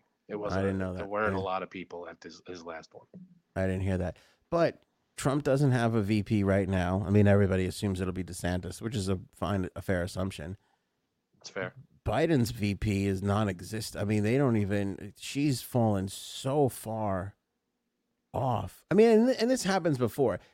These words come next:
Speaker 2: You get that V P, you count on them to deliver the election to you because they can bring you whatever. Sometimes it's the South, sometimes it's the North, sometimes it's the more,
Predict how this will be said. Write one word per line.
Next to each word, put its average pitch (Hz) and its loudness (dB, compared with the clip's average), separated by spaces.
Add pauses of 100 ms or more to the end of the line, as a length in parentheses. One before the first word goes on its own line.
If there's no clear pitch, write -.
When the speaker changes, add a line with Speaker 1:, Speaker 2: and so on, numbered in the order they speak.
Speaker 2:
You 127 0
get 175 2
that 160 4
V 131 2
P, 123 2
you 107 -4
count 156 0
on 143 4
them 127 4
to 120 0
deliver 110 4
the 107 4
election 104 0
to - -4
you 104 4
because 101 0
they 104 0
can 101 -4
bring 104 2
you 104 4
whatever. 95 2
Sometimes 98 -4
it's 98 -10
the 131 -10
South, 117 -6
sometimes 95 -8
it's 98 -12
the 151 -2
North, 156 0 (360)
sometimes 117 0
it's 120 -2
the 123 0
more, 127 4